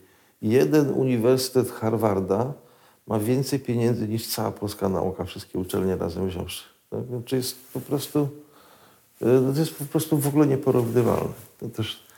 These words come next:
e, w, e, polskiej nauce też widzę takie, na różnych poziomach to widać, że się, e, różne działki, czy różne uniwersytety, czy wydziały okopują, oddzielają od wszystkiego pozostałego.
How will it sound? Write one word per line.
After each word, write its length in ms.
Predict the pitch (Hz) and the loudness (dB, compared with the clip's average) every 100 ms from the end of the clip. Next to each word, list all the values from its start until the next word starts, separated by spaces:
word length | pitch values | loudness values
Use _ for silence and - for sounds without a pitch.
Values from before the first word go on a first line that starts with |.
| - - - _ | -20 -20 -20 _
e, 40 | - 95 95 92 92 - | 0 2 4 4 0 -6
w, 20 | |
e, 720 | - 90 92 95 92 92 - - _ _ _ _ _ _ _ _ - _ | -2 0 4 4 4 2 -4 -18 _ _ _ _ _ _ _ _ -20 _
polskiej 420 | 117 117 - - 113 | -2 -2 -4 -2 2
nauce 460 | 110 113 113 117 | 4 4 4 -2
też 220 | 113 110 | -2 -2
widzę 280 | 104 110 117 | -2 -2 -2
takie, 520 | 110 110 - 107 104 107 - - _ | 0 -4 -2 2 2 2 -8 -20 _
na 80 | 127 | 4
różnych 280 | 147 151 139 | 4 4 2
poziomach 500 | - 123 127 98 - | 4 4 4 2 0
to 140 | 95 | -2
widać, 460 | 87 95 95 98 - - - - - - - - | 0 2 4 2 0 -14 -20 -20 -20 -20 -20 -6
że 260 | 101 92 110 | -2 0 0
się, 160 | 113 | 4
e, 1300 | 113 113 - - - - 120 110 101 101 98 98 101 104 | 6 6 4 -6 -10 -6 0 4 8 8 8 10 8 8
różne 380 | 135 131 113 | 6 6 6
działki, 460 | 104 107 120 120 123 | 8 8 6 2 -4
czy 160 | - 113 | 4 4
różne 320 | 107 107 107 | 4 4 4
uniwersytety, 960 | 107 104 92 98 - 95 107 110 113 | 6 4 4 2 -2 0 2 4 2
czy 140 | 101 98 | 0 2
wydziały 560 | 95 95 95 101 113 | 2 4 6 6 6
okopują, 600 | 120 117 120 - 160 131 | 4 2 0 6 6 8
oddzielają 460 | 120 113 120 117 123 | 6 8 8 8 6
od 100 | 120 | 4
wszystkiego 400 | - - 117 101 | -2 -2 -2 -2
pozostałego. 680 | 101 104 104 101 95 - | 0 -2 0 0 0 -2